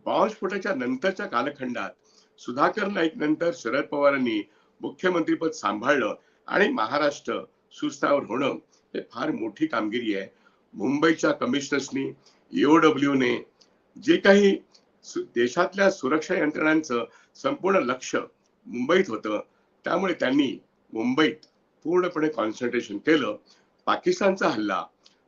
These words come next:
आयएसआयचा हल्ला, सीआय मॉनिटर्ड हल्ला हा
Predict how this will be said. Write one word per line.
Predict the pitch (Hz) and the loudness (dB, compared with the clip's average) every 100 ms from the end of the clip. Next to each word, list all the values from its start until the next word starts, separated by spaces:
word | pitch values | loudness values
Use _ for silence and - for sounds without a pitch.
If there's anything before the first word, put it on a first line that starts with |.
| - | -2
आयएसआयचा | 107 156 175 196 190 147 | 2 2 2 0 0 -4
हल्ला, | 101 95 92 90 - _ _ | -6 -6 -8 -10 -16 _ _
सीआय | - 135 147 165 170 | -16 -8 -4 -2 -2
मॉनिटर्ड | - 104 156 156 110 | -4 -6 -6 -4 -8
हल्ला | 90 95 95 - _ _ _ _ | -8 -8 -8 -10 _ _ _ _
हा | - 147 156 104 | -8 0 2 2